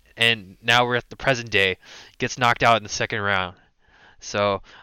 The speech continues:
I'm just wondering, like, how long will G put up with all this disappointment? 'Cause I think it's, since twenty twenty-two,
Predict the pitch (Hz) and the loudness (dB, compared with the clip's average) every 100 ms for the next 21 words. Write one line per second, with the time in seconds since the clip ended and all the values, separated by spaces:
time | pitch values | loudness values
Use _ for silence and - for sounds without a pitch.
0 | - 117 135 135 139 117 120 113 101 123 | -6 -2 -2 -2 -4 -2 -2 -2 0 4
1 | 131 127 123 120 110 110 101 113 117 - | 4 4 0 -4 -8 -8 -6 -2 -2 -4
2 | - 113 117 - 107 95 110 113 110 - | -4 -2 -2 -6 -10 -4 2 2 0 -10
3 | 113 - - 98 95 90 90 _ - - | -10 -12 -10 -10 -10 -14 -20 _ -20 -20
4 | - - _ _ - 117 101 98 - 113 | -20 -20 _ _ -12 -6 -4 -4 0 0
5 | 120 127 - 110 117 - - _ _ - | 0 -4 -6 -6 -4 -6 -18 _ _ -14
6 | - 117 - 139 147 143 135 - 117 110 | -12 -10 -4 -4 -2 -2 -4 -4 -4 -2
7 | 107 | -4